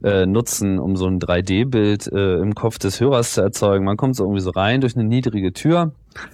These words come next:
kleine Treppe, kurzer Gang und dann, äh,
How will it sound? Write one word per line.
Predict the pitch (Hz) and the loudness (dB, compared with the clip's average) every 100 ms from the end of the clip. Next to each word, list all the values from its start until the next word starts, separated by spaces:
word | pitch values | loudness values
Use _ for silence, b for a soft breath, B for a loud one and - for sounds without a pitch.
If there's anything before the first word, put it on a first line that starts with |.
| B | B
kleine | - 123 120 104 | 0 2 2 0
Treppe, | - 127 - 113 | 0 0 0 -2
kurzer | - 117 98 | -2 -2 0
Gang | 95 101 120 147 143 B B B B | 0 2 2 0 -2 B B B B
und | 117 | 0
dann, | 123 123 120 | 2 2 2
äh, | 85 113 107 107 107 | 2 4 4 2 0